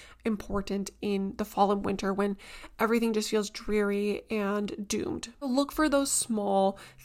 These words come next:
things, like a cup of peppermint tea, a hot Epsom salt bath, a cozy knit sweater. Just sink into those moments. So many of us are running on autopilot day to day. We're going through the motions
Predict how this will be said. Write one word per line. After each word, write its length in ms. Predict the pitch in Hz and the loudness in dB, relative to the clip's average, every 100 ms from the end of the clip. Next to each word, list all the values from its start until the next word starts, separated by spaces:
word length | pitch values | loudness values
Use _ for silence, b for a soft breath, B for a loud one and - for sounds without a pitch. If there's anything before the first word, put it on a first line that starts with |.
| - | -2
things, 360 | 214 - - | -2 -2 -4
like 140 | 226 240 | -4 -4
a 60 | |
cup 400 | - - 285 294 | -10 -4 -2 -2
of 180 | - - | -6 -6
peppermint 560 | - - 233 226 233 - | -6 -4 2 4 4 0
tea, 460 | - 196 190 190 B B B | -4 -4 -2 -4 B B B
a 100 | - | -2
hot 300 | 226 - 302 - | 0 6 6 8
Epsom 360 | 226 - 233 | 4 4 -2
salt 340 | 220 233 226 - | 0 -2 -2 0
bath, 380 | 196 214 202 - | -2 0 -6 -6
a 60 | |
cozy 640 | - - - 294 320 302 294 | -8 -8 2 8 8 8 8
knit 280 | 226 247 - | 6 2 0
sweater. 540 | - 202 196 190 202 | 2 2 4 2 0
Just 180 | 381 - | 0 0
sink 420 | - - 233 254 | 0 2 0 2
into 220 | 208 202 | 0 0
those 200 | 208 196 | 0 0
moments. 300 | 196 185 190 | 0 -2 -4
So 180 | - 320 | -4 0
many 220 | 311 214 | 2 2
of 80 | 208 | 0
us 120 | 202 | 0
are 100 | 202 | -2
running 300 | 190 196 202 | -2 -2 0
on 120 | 208 208 | 0 -2
autopilot 720 | - 202 208 - 196 196 - | 0 2 0 0 -2 -2 -2
day 200 | 196 214 | -2 -2
to 140 | 214 | -2
day. 160 | 214 208 | -2 0
We're 120 | 220 | -2
going 300 | 233 233 269 | 0 0 0
through 200 | 269 254 | -4 -4
the 80 | 233 | -2
motions 960 | 202 190 190 208 220 - 190 - - | 0 0 0 0 -2 -2 -2 -2 -6